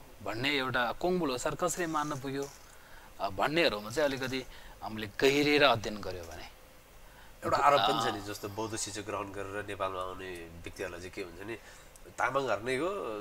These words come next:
Speaker 2: नेपाल हुन्जेल उहाँहरूले सोनाम लोसार मानिरहेको हुन्छ। जब बौद्ध शिक्षा ग्रहण गर्नलाई इन्डिया अथवा तिब्बत जानुभयो, फर्केर आएपछि उहाँहरूले चाहिँ, आ, बौद्ध शिक्षा सँगसँगै, आ,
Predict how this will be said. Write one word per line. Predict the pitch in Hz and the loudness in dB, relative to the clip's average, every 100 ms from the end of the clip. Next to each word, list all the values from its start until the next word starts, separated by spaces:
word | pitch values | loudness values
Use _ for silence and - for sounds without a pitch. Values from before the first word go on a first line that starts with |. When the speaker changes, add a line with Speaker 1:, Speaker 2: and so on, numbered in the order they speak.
| 101 104 | -8 -12
Speaker 2:
नेपाल | 104 113 135 123 | -6 0 2 2
हुन्जेल | 101 110 | -4 -6
उहाँहरूले | 107 101 95 98 | -2 -2 -2 -6
सोनाम | - 113 | -2 -2
लोसार | 117 110 113 | -2 -2 -4
मानिरहेको | 107 110 110 104 | -2 -2 0 0
हुन्छ। | 98 98 202 185 - - 90 | 0 -4 -6 -6 -14 -14 -4
जब | 107 | -2
बौद्ध | 110 107 117 | 0 0 0
शिक्षा | 107 - 107 | -2 -2 -4
ग्रहण | 104 107 101 | -2 -2 -2
गर्नलाई | 101 101 98 98 | -4 -4 -4 -6
इन्डिया | 98 101 107 | -6 -2 -2
अथवा | 101 | -2
तिब्बत | 98 101 98 92 | -6 -6 -6 -2
जानुभयो, | 95 92 135 | -2 -2 -4
फर्केर | - 101 101 | 0 0 4
आएपछि | 98 92 98 101 | 4 2 0 -4
उहाँहरूले | 92 87 95 | -4 -4 -4
चाहिँ, | 139 - - - - | -4 -4 -6 -8 -2
आ, | 92 90 | 0 0
बौद्ध | 90 110 113 | 0 -2 0
शिक्षा | 113 120 123 | 0 0 0
सँगसँगै, | 117 117 117 120 135 | 2 2 0 -2 0
आ, | 165 | 0